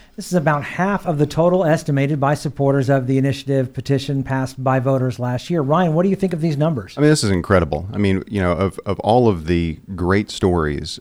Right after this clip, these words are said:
Speaker 2: in Oklahoma twenty twenty-two, this is one of 'em. And, and the, the folks that had worked on the Medicaid expansion campaign, um, y-, y-,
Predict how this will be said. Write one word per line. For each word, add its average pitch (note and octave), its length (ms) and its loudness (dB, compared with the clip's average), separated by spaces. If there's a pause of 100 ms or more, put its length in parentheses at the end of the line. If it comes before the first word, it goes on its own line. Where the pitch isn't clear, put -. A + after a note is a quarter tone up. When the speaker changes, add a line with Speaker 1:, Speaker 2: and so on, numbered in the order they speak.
Speaker 2:
in F2 120 -4
Oklahoma F2+ 400 -2
twenty F2 260 -4
twenty-two, E2 600 -2 (360)
this G2+ 180 0
is F2 120 -2
one F2 160 2
of D#2 120 0
'em. D#2 120 -2
And, E2 160 -2
and F#2 160 -4
the, F2 100 2
the E2 160 -4
folks - 320 2
that F#2+ 140 0
had D#2+ 140 0
worked F#2+ 380 -2 (120)
on E2 260 -2
the D#2+ 160 -2
Medicaid F2 420 -2
expansion F2+ 520 -6
campaign, F2+ 580 -2 (360)
um, D2+ 520 -2
y-, D2+ 100 -10
y-, D#2+ 120 -2